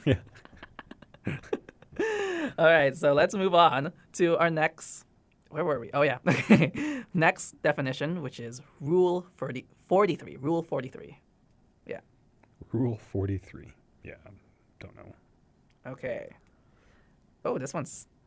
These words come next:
Speaker 2: hmm, this one's, this one's, it's, it's not weird. It's interesting, actually. Um, Rule forty-three is you can find anything on the internet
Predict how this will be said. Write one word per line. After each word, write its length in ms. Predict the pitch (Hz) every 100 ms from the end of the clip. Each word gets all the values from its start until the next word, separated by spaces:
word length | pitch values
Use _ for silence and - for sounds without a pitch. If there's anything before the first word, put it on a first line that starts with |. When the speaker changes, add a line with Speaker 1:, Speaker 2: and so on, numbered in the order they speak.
| _ _ _ _ _ _ _ -
Speaker 2:
hmm, 220 | 117 110 110
this 280 | - 110 131
one's, 280 | - 113 - _ _ -
this 160 | 170
one's, 280 | - 135 - _ _ _ _ _ _ _ _ _ _ -
it's, 140 | 190
it's 200 | 160 165
not 140 | 170 -
weird. 240 | 143 123
It's 260 | 120 - -
interesting, 320 | 170 107 110
actually. 320 | 110 - - - _ _ _
Um, 340 | - 131 123 120
Rule 200 | 139 196
forty-three 680 | 190 185 175 165 135 123 -
is 360 | 127 123 120 - _
you 120 | 143 139
can 120 | 139
find 460 | 139 160 170 202 185 -
anything 440 | 175 208 - 214 214
on 140 | 185
the 80 | 175
internet 460 | 180 156 127 120